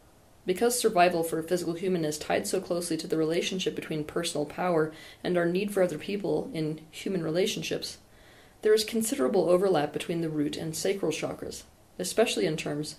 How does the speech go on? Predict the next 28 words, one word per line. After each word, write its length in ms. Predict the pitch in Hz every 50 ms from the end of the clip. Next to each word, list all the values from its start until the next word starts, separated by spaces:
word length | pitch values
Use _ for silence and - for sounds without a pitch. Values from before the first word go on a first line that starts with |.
| -
of 120 | - - -
the 60 | -
parts 340 | - - - 202 220 - -
of 60 | -
the 80 | 226 226
body 300 | - 160 147 139 147 147
they 160 | 147 156 151
govern. 400 | 156 160 156 151 - 110 - - - - - - - - - - _ - - - - - - - -
The 100 | 240 240
root 180 | 269 311 320
chakra 560 | - - - 185 170 165 - 165 156 170 185 - - -
is 160 | 208 196 180
your 280 | 202 196 202 208 208 -
survival 720 | - - - - 220 208 202 202 202 208 214 220 190 180 175
chakra. 600 | 180 - - 185 180 185 180 - - - - - - - -
Its 120 | 190 190
primary 540 | - - - 277 285 302 294 254 208 185 180
concern 640 | 180 - 185 165 160 - - 214 190 170 175 185 185 - - -
is 240 | - - 233 226 -
needs. 600 | 240 247 247 247 202 - - - - - - - - - - - - - - - - - - - - - - - -
Now, 140 | 202 208 214
these 280 | 214 226 226 214 214
needs 540 | 226 240 247 233 185 156 - - - - - - - - -
go 180 | - 214 202 202
from 360 | 208 - 190 196 185 - - - - - - - - -
all 240 | 202 220 247 269
the 100 | 254 254
way 400 | 220 196 170 160 160 156 - -